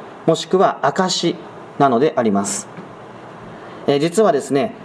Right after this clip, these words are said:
この今朝の御言葉は、奇跡物語のほんの一部分でしかありません。この出来事がきっかけとなって、ペテロが神殿で御言葉を語る、説教をする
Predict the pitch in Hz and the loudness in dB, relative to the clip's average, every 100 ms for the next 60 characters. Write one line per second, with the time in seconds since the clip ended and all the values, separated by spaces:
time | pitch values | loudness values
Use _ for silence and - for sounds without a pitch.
0 | - 170 170 208 196 170 139 131 147 135 | -2 2 4 4 2 2 2 2 2 4
1 | 123 120 135 117 - - - - - 220 | 4 4 4 2 -2 -14 -14 -4 2 2
2 | 220 208 208 214 208 202 151 117 147 151 | 2 2 4 4 4 4 2 4 4 4
3 | - - - - 208 214 208 196 175 190 | 2 -8 -10 4 6 6 4 2 0 2
4 | 208 214 170 139 147 - 160 127 - - | 4 4 4 4 2 4 2 2 2 2
5 | 117 113 120 104 - - - - - - | 4 4 2 -2 -6 -14 -14 -12 -12 -14
6 | - - - - - - - 175 202 185 | -14 -16 -14 -14 -14 -16 0 2 4 2
7 | 190 208 190 139 156 135 - 151 - 180 | 2 2 4 4 4 2 0 -4 2 2
8 | 170 165 151 156 - 120 107 - - - | 4 4 4 2 2 0 0 -6 -16 0
9 | - 202 160 120 139 156 - - - 190 | 0 2 2 4 2 2 -2 -6 0 2
10 | 202 185 180 175 208 214 - - - 139 | 4 4 4 4 4 0 -10 -2 0 4
11 | 202 190 185 180 170 156 139 131 - - | 4 4 4 4 4 4 4 2 -2 -6
12 | - 240 - - 170 120 127 - 123 117 | 2 2 2 2 4 4 2 2 2 2
13 | 131 131 | 2 2